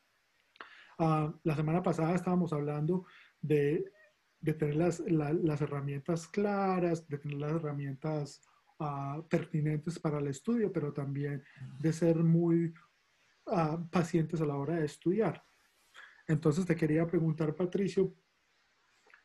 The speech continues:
como que nos hablaras un poco, a ver, yo quiero como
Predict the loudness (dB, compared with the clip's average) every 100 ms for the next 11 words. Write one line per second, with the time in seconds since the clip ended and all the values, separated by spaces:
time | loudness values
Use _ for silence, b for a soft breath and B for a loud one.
0 | _ _ _ _ _ _ _ -4 -2 0
1 | 0 0 0 0 0 0 0 0 2 2
2 | 0 -4 _ _ _ -6 -6 B B 0
3 | 0 2 0 4 6 6 6 2 2 2
4 | 2 2 0 -4